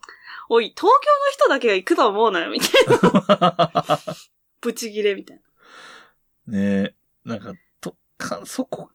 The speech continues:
Speaker 2: 一番、放送関係が一番関東扱いしてほしいとこだよね、山梨県人としては。
Speaker 1: いや、ほんとそうですよ。で、だからもう、見れないなって思いながら。
Speaker 2: <laughs> なるほど。でも、
Speaker 1: で、あと、
Speaker 2: そうね。うん。
Speaker 1: 哲平くんって、あの、左利きなんですよ。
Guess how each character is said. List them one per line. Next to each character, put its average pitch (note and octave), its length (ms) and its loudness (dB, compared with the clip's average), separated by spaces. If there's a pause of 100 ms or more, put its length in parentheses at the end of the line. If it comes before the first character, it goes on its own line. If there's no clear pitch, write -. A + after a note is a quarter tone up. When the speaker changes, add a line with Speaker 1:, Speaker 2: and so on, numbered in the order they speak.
Speaker 2:
一 F#3+ 280 -8
番、 F#4 140 0
放 E4+ 260 2
送 G#4 180 -6
関 F#4+ 200 -4
係 C4 100 -4
が A#3+ 60 2
一 - 180 -2
番 C#4 100 0
関 B3 220 0
東 A#3+ 180 4
扱 D3 220 0
い A2 40 -2
し - 40 -8
て - 80 0
ほ A#2 140 -4
し - 100 -6
い A2+ 80 -4
と G#2 80 -6
こ - 80 -8
だ F#2 80 -4
よ G2 60 -6
ね、 G#2 100 -4
山 G#2 180 -2
梨 G#2 180 -4
県 G#2+ 200 -6
人 F2+ 160 -14
と F#2 100 -10
し - 60 -14
て - 60 -4
は。 - 20 2
Speaker 1:
い - 20 2
や、 A4+ 60 0
ほ - 160 -4
ん F5 120 -10
と C#5+ 140 -2
そ A#4+ 220 0
う D#4 40 0
で A#3+ 80 -2
す - 160 -8
よ。 G3+ 140 -2
で、 A3 160 -2
だ G#3 140 0
か G#3 120 -4
ら G3+ 120 -4
も G#3 300 -6
う、 - 20 -20 (500)
見 A3 140 -4
れ G#3 120 0
な G3 160 -6
い F#3+ 60 -6
な C4 200 0
っ E4+ 60 -14
て - 140 -2
思 G#3 180 -4
い G3+ 60 -4
な G3+ 140 -4
が F#3 120 -2
ら。 - 180 -8 (440)
Speaker 2:
<laughs> - 480 0
な G2+ 220 -10
る - 80 -20
ほ - 160 -20
ど。 - 100 -20 (1000)
で F#3+ 60 -10
も、 G#3 240 -10
Speaker 1:
で、 B3+ 80 -2
あ B3 120 2
と、 G3 360 2
Speaker 2:
そ E3+ 60 -10
う - 20 -10
ね。 A3 100 -8
う - 20 -6
ん。 - 20 -6
Speaker 1:
哲 B3+ 220 0
平 G4+ 200 2
く G#4 120 -4
ん F#4+ 40 -6
っ - 40 -8
て、 E4 100 0
あ B3+ 140 2
の、 G#3+ 80 -8
左 A4+ 400 2
利 A4+ 40 2
き - 220 -8
な G4+ 100 2
ん D4 60 0
で G3+ 80 -2
す F3 140 -8
よ。 D3 140 -10